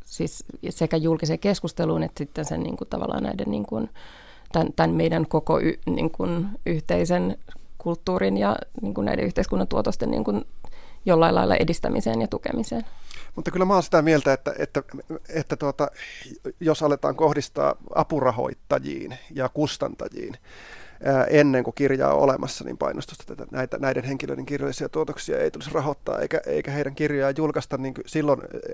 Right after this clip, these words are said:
Speaker 2: ei ole mun mielestä kysymys hyvästä, hyvästä ilmiöstä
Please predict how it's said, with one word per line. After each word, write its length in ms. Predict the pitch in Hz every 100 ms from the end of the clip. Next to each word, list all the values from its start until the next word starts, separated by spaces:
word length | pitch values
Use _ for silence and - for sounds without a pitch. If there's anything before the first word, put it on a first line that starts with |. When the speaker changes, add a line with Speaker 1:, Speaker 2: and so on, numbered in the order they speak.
| -
Speaker 2:
ei 240 | - 151 139
ole 180 | 123 120
mun 200 | - 120
mielestä 240 | 101 139 - -
kysymys 320 | 135 131 -
hyvästä, 320 | 127 135 143 - - - - -
hyvästä 320 | 131 131 - 110
ilmiöstä 540 | 120 - - - -